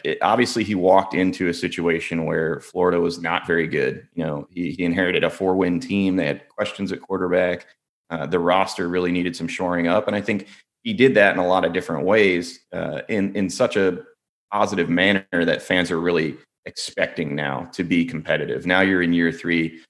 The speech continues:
Now, again, you have a, a very, very good quarterback, a, a terrific tight end in Kyle Pitts. Now it's, "Okay, this is what you were brought in to do. Let's finally get over the hump." Because I think,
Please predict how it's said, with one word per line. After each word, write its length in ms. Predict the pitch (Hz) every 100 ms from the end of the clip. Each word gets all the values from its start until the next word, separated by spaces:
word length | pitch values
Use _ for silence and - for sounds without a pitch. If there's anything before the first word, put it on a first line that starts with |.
| _ 92
Now, 140 | 85
again, 340 | 87 92 85
you 100 | 87 82
have 220 | 90 85
a, 360 | 85 80 - 87
a 60 |
very, 280 | 87 90 87
very 220 | 82 80
good 220 | 82 82
quarterback, 560 | - 90 87 82 78 82
a, 140 | 65 - -
a 40 | - -
terrific 340 | 92 98 82
tight 240 | - 87 85
end 200 | 82 82
in 100 | 80
Kyle 240 | 87 80
Pitts. 360 | 78 98 90 - - _ _ _ _ -
Now 200 | 117 117
it's, 280 | 107 - 120
"Okay, 380 | 110 95 98 -
this 140 | 104
is 120 | 110
what 100 | 113
you 80 | -
were 80 | 101
brought 240 | 98 98
in 140 | 98 98
to 80 | 92
do. 360 | 92 90 87 -
Let's 220 | 95 -
finally 340 | 107 101 90
get 100 | 87
over 140 | 87 80
the 80 | 85
hump." 240 | 95 85
Because 180 | 76 87
I 60 |
think, 340 | 87 104 98